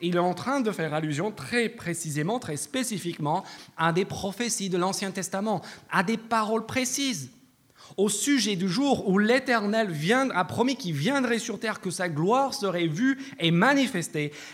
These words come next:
Et voilà ce qu'il dit, c'est cela qui va se passer, vous allez reconnaître cela, voilà le témoin, le gyrophare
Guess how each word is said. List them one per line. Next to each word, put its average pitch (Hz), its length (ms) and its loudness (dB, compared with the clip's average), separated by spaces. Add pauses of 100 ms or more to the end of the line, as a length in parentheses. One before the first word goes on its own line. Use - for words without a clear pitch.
(120)
Et 175 160 2
voilà 233 340 2
ce 269 120 -6
qu'il 214 180 -4
dit, 220 300 0 (160)
c'est - 180 -2
cela 185 380 4
qui 233 160 -2
va 180 160 0
se 196 100 -4
passer, 202 360 -2
vous 202 200 -2
allez 220 160 0
reconnaître 185 580 0
cela, 160 280 0
voilà 190 300 2
le 151 120 0
témoin, 190 480 -2
le 147 120 0
gyrophare 220 720 4